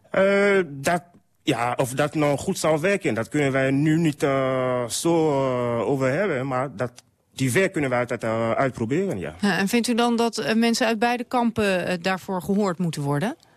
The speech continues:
Speaker 1: Ja, vind ik wel, ja.
Speaker 2: Ja, zowel
Speaker 1: Uit,
Speaker 2: voor
Speaker 1: uit beide
Speaker 2: Ouattara als
Speaker 1: kampen, ja.
Speaker 2: Gbagbo. Ja.
Speaker 1: Ja, ja, absoluut, ja, absoluut. Ja.
Speaker 2: Nu, eh, z-, zegt u, die verdeeldheid is wat u betreft niet, niet het grootste punt. U schrijft zelf ook voor uw eigen internetkrant, hè? Waar schrijft u vandaag over?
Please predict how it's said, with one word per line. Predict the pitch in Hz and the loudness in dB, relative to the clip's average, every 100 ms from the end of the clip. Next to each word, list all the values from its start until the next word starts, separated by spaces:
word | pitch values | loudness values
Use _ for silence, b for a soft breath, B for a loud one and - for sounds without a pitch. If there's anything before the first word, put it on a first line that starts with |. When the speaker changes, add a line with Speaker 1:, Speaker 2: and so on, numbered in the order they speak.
| B B B B B B | B B B B B B
Speaker 1:
Ja, | 135 113 - - | -4 -4 -8 -6
vind | - 110 | -2 0
ik | |
wel, | 95 80 | 0 -4
ja. | 71 - - | -8 -12 -2
Speaker 2:
Ja, | 196 156 | -2 0
zowel | 160 185 185 | -2 0 0
Speaker 1:
Uit, | 185 | 0
Speaker 2:
voor | - | -2
Speaker 1:
uit | - | 0
beide | - - | 0 0
Speaker 2:
Ouattara | 185 | 0
als | 170 | -2
Speaker 1:
kampen, | - 160 | -2 -4
ja. | - 147 147 | -2 -4 -2
Speaker 2:
Gbagbo. | 139 208 | -2 0
Ja. | 208 | 2
Speaker 1:
Ja, | 117 107 | 2 0
ja, | 95 | -2
absoluut, | 98 127 131 | -2 0 0
ja, | - 87 | -2 -8
absoluut. | 104 - 101 - - B B | -8 -6 -8 -10 -18 B B
Ja. | 101 214 | -4 2
Speaker 2:
Nu, | 233 247 | 2 2
eh, | - 226 214 214 | 0 0 0 -2
z-, | - | -6
zegt | - 214 226 | -6 -4 -2
u, | 240 | 0
die | 214 208 | 0 0
verdeeldheid | 220 277 254 214 | 2 2 2 0
is | 190 | -2
wat | 196 202 | -4 -2
u | 254 | -4
betreft | 226 208 190 | -2 -2 0
niet, | 208 190 185 | 0 -2 -2
niet | 170 202 196 | 0 2 0
het | 175 | -2
grootste | - 196 214 - | -2 -2 -2 -6
punt. | 220 262 302 | -2 0 0
U | 254 | 0
schrijft | 240 233 - | 2 0 0
zelf | 269 240 | 0 0
ook | 240 247 | -2 -4
voor | - | -2
uw | 214 185 175 | 0 0 0
eigen | 208 208 196 | -2 -2 -2
internetkrant, | 202 196 170 139 - 143 143 | -2 0 -2 -2 -2 0 0
hè? | 214 | 0
Waar | 262 | 0
schrijft | 262 277 269 | 0 -2 -2
u | 285 | -2
vandaag | 240 175 127 127 131 | 0 0 0 -2 -2
over? | 131 - | -4 -6